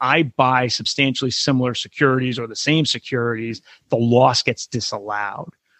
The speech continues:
right? And so where it gets really bad is I sell S and P five hundred in my taxable account, and then fifteen days later, as part of my regular workplace contribution, I buy S and P five hundred in my four oh one K.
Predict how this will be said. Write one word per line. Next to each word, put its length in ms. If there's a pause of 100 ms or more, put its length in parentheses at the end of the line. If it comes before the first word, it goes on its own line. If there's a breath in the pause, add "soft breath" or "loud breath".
(100)
right? 440
And 320
so 140
where 180
it 60
gets 180
really 260
bad 300
is 180 (460 soft breath)
I 80
sell 480
S 160
and 100
P 120
five 320
hundred 500
in 140
my 80
taxable 640
account, 420 (480)
and 180
then 380 (100)
fifteen 560
days 260
later, 320
as 100
part 280
of 80
my 640
regular 600
workplace 440
contribution, 640
I 60
buy 200
S 160
and 80
P 100
five 240
hundred 300
in 80
my 120
four 280
oh 40
one 160
K. 440